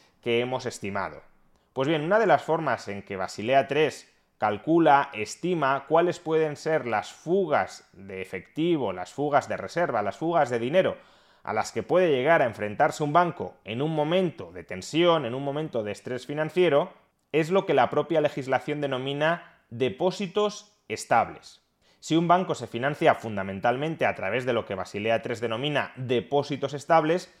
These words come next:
ese banco tendrá un riesgo de enfrentarse a una fuga masiva de capitales muy pequeño, porque se considera que esos depósitos no tienden a ser reembolsados masivamente, ni siquiera en momentos de estrés. Hombre, si el banco está al borde de la quiebra, lo serán,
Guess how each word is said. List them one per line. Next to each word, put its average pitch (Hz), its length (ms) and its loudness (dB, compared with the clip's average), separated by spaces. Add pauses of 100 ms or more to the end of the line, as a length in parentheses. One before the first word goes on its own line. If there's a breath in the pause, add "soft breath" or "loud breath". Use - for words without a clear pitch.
(140)
ese - 300 0
banco 156 320 2
tendrá 113 260 0
un 127 80 -4
riesgo 139 400 0
de 104 80 0
enfrentarse 101 580 -4
a 104 60 0
una 120 200 -2
fuga 143 380 -4
masiva 117 420 -2
de 120 100 0
capitales 135 600 0 (440 soft breath)
muy 180 260 4
pequeño, 131 560 0 (360)
porque 113 300 0
se 104 160 -10
considera 123 640 0
que 104 200 -4
esos 110 240 -6
depósitos 123 640 -4 (180 soft breath)
no 139 280 -2
tienden 151 540 0
a 131 80 2
ser 147 220 2
reembolsados 131 1000 2
masivamente, 151 920 0 (240 soft breath)
ni 185 160 0
siquiera 135 580 0
en 120 80 -2
momentos 98 460 -6
de 90 60 -10
estrés. - 400 -2 (300)
Hombre, 101 200 -10
si - 140 -14
el 90 100 -8
banco 104 300 -4
está 110 360 2
al 87 140 -4
borde 95 240 -4
de 104 100 -4
la 98 140 0
quiebra, 117 500 0
lo 104 140 -6
serán, 127 460 0